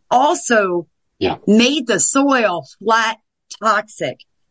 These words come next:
Speaker 1: Dave, it could be a hundred years before they could grow food in this area safely. I know I'm a regenerative agricultural educationalist. I know that soil's in bad, bad shape.
Speaker 2: Yes, I have heard this.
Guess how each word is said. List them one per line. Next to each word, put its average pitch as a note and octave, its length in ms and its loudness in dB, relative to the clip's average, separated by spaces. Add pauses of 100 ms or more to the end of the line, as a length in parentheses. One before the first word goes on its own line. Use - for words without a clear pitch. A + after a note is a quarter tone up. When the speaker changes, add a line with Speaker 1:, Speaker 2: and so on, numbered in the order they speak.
(100)
Speaker 1:
Dave, A#3+ 280 2
it B3 120 -2
could A3 140 -6
be G#3+ 140 -2
a F3+ 80 0
hundred A3 420 -2
years G#3+ 320 0
before G3 340 -2
they F#3 220 -2 (100)
could G3 140 -2
grow F#3+ 220 2
food A3 400 2
in F#3 160 -2
this G3+ 240 -2
area A3 360 2
safely. G3+ 680 -4 (320)
I A3+ 140 0
know A#3 280 0 (100)
I'm G#3 140 2
a G#3+ 80 2
regenerative A3 720 0
agricultural G#3+ 720 0
educationalist. F#3+ 880 -2
I G3+ 160 2
know F3 340 0 (280)
that A#3 260 -2
soil's A3 460 0
in C#3+ 200 -4 (100)
bad, G#3+ 300 0
bad D#3 240 -2
shape. C#3+ 340 -6 (520)
Speaker 2:
Yes, - 400 0 (580)
I G#2 140 2
have G#2 160 -2
heard G#2 360 0
this. F2+ 400 0